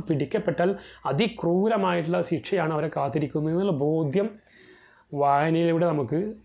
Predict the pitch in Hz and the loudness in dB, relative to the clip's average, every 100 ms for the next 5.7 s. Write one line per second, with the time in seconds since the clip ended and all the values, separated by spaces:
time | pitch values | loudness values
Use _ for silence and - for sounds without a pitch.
0 | _ 170 156 147 151 180 175 156 143 165 | _ -4 0 0 0 0 2 2 0 0
1 | 254 240 196 202 196 220 214 208 196 190 | 2 2 4 4 2 2 2 2 2 2
2 | 185 185 180 175 175 165 156 151 160 - | 2 2 2 2 2 2 2 0 -2 -2
3 | 151 160 190 196 190 156 135 165 185 156 | -2 2 2 2 0 0 2 2 2 0
4 | 131 151 123 147 117 - _ _ _ _ | 0 -2 -2 -2 -4 -10 _ _ _ _
5 | 185 185 170 196 175 180 | -2 2 2 4 4 2